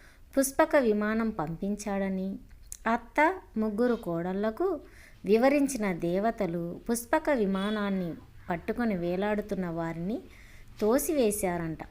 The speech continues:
అప్పటినుంచి మహిళలంతా పోలిని తలుచుకుంటూ, కార్తీక అమావాస్య మరుసటి రోజు తెల్లవారుజామున అరటి డొప్పల్లో ఒత్తులను వెలిగించి నీటిలో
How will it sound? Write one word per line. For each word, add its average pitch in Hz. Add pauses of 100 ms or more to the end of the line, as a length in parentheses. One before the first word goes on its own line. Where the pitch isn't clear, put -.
(580)
అప్పటినుంచి 226 (600)
మహిళలంతా 233 (200)
పోలిని 226
తలుచుకుంటూ, 247 (640)
కార్తీక 294 (160)
అమావాస్య 233
మరుసటి 190
రోజు 277 (320)
తెల్లవారుజామున 226 (340)
అరటి 262
డొప్పల్లో 208 (640)
ఒత్తులను 254
వెలిగించి 208 (340)
నీటిలో 247